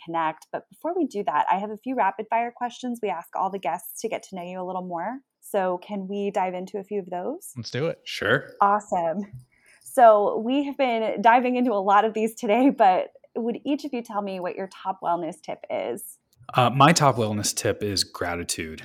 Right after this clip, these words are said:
Speaker 3: It's hard to be angry about, uh, angry or upset about things that you don't have if you're being grateful for the things that you do.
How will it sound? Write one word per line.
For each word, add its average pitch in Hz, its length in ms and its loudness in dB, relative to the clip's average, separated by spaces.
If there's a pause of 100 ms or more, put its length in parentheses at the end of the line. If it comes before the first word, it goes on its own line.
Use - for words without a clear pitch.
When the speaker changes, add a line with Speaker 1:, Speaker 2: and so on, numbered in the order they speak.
Speaker 3:
It's - 240 -6
hard 104 360 0
to 107 80 -8
be 104 160 -4
angry 95 680 -8
about, 90 460 -6 (300)
uh, 110 100 -2 (100)
angry 110 440 0
or 92 80 -2
upset 104 420 -2
about 92 400 -4
things 98 360 -6
that - 120 -10
you - 60 -10
don't 90 200 -6
have 95 460 -6
if - 160 -10
you're 95 80 -6
being 87 240 -6
grateful 90 380 -10
for - 120 -14
the 85 80 -12
things 87 300 -10
that - 140 -12
you 92 80 -12
do. 80 240 -16